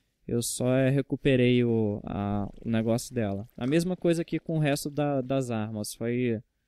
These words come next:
depois que eu zerei que eu fiz essa Diamond Armor. Na verdade eu já tinha, antes de eu zerar eu já tinha ela, eu só não fiz no, eu tinha perdido, né, no dragão.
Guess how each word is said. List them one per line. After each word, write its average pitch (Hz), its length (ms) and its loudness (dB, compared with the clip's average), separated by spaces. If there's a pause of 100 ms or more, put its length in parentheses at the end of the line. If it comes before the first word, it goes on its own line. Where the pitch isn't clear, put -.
(200)
depois 120 320 -6
que - 80 -4
eu 123 40 0
zerei 123 300 -2
que - 80 -8
eu 127 60 -6
fiz 123 260 -6
essa 123 360 -4
Diamond 123 480 -4
Armor. 107 340 -4
Na 143 140 -8
verdade 143 340 -2
eu 156 140 0
já 143 180 -4
tinha, 135 480 -6 (560)
antes 165 260 -2
de 160 100 0
eu 170 80 4
zerar 143 360 2
eu 156 60 2
já 151 160 -2
tinha 160 260 -4
ela, 123 260 2
eu 120 60 2
só - 180 -6
não 143 140 -4
fiz 151 400 -4
no, 123 460 -2
eu 123 100 -6
tinha - 180 -6
perdido, 135 560 0
né, 143 140 -2
no 127 160 -2
dragão. 117 520 -4